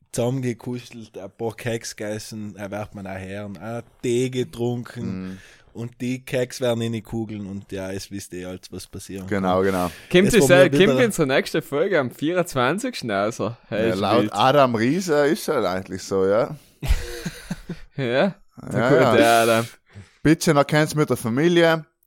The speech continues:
Speaker 2: Bald Christkind gekommen ist, <laughs> jetzt neue Folge
Speaker 3: Ah, ja.
Speaker 2: Pudel und Stuben rein, los
Speaker 3: Wie
Speaker 2: mit der
Speaker 3: viel?
Speaker 2: ganzen
Speaker 3: Vierer-,
Speaker 2: Familie, ja.
Speaker 3: <laughs> vierundsechzig Leute haben zu ihrem Geburtstag Pudel und Stuben gelassen.
Speaker 2: Ja,
Speaker 3: Irgend so
Speaker 2: stimmt, ja.
Speaker 3: Statistik.
Speaker 2: Alles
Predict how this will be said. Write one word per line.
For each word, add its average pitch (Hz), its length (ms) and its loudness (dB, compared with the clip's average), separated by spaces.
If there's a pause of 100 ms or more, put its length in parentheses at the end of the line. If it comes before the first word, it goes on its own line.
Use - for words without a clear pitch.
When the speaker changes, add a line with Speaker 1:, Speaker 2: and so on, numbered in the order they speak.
(160)
Speaker 2:
Bald 113 240 2
Christkind 147 480 2
gekommen 269 340 8 (120)
ist, - 200 4
<laughs> 233 540 0
jetzt 156 360 2
neue 147 280 6
Folge 143 320 6
Speaker 3:
Ah, - 40 0
ja. 180 140 6
Speaker 2:
Pudel 120 140 4
und 113 100 4
Stuben 156 300 2
rein, 151 260 4
los 143 320 4
Speaker 3:
Wie 170 60 10
Speaker 2:
mit 240 80 10
der - 20 0
Speaker 3:
viel? - 80 4
Speaker 2:
ganzen 143 220 6
Speaker 3:
Vierer-, 220 180 8
Speaker 2:
Familie, 147 480 6
ja. 127 240 6 (400)
Speaker 3:
<laughs> - 400 -2
vierundsechzig 190 720 4
Leute 156 360 6
haben 131 120 0
zu 135 120 -2
ihrem 139 200 6
Geburtstag 131 640 0
Pudel 139 280 -2
und 110 100 -6
Stuben 131 320 -6
gelassen. 104 220 0
Speaker 2:
Ja, 156 220 4
Speaker 3:
Irgend 127 140 2
so 151 60 4
Speaker 2:
stimmt, - 220 2
ja. 127 160 4
Speaker 3:
Statistik. 127 200 6
Speaker 2:
Alles 160 200 4